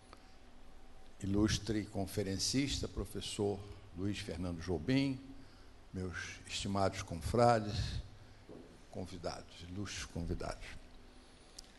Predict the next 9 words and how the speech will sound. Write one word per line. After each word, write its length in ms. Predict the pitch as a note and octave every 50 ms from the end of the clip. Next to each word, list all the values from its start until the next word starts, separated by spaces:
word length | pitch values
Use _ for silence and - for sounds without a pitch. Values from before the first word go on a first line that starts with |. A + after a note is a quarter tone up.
| - - -
Eu 520 | B2 A#2+ B2 A#2 A2+ A2 G#2 G2+ G#2 G#2 G#2 - - - - - - - - - - - - - -
gostaria 580 | A#2+ A#2 A#2 - - A#2+ A2 A2+ A#2 A#2 A#2 A2 G2+
de 100 | F#2+ G2+
fazer 420 | - - G2+ F#2 E2 F#2 G2+ F#2+
um 120 | G2+ G2+ F#2+
comen-, 420 | F#2+ G#2 G2 G2 G2+ F#2+ F2 F2 G2 - -
um 260 | F#2+ G2 F#2 F2+ F2+ F2 -
comentário 680 | - F#2+ F2+ F#2 F#2 F2+ F2+ - G2 E2 F2 E2+ E2
histórico, 680 | - - - - - A#2 A#2 A2+ G#2+ F#2 - - -